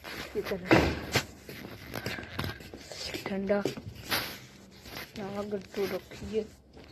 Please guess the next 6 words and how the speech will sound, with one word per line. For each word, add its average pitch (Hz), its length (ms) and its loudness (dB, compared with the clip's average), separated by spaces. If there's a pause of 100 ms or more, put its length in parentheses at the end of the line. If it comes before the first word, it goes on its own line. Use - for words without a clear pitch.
(120)
ਥੋੜਾ 185 340 -2
ਹੋ 226 300 2
ਗਿਆ। 180 240 -4 (2500)
ਮੈਂ 214 220 6
ਤੇ 226 100 12
ਗਾਇਸ 214 340 12